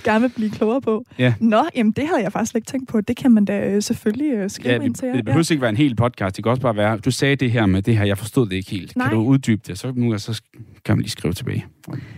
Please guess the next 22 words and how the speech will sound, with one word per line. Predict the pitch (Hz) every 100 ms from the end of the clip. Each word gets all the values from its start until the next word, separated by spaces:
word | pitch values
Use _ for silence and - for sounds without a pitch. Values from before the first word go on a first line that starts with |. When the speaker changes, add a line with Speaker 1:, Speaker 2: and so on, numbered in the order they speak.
| -
Speaker 2:
hvad | -
man | 98 87
mener. | 73 104 - -
Speaker 1:
Jamen, | 202 190
altså | - -
fedt. | 277 403 - _ _ _ _ -
Det, | 294 285
øh, | 214
det | 233
synes | 254 262
jeg | 254
da, | 214
der | 208
skal | -
være | 214
en | 208
opfordring | 226 - 220 214 208
til, | - 247 220
øh, | 208 208
<laughs> |
til | - 269
lytterne. | 226 240 302 262 208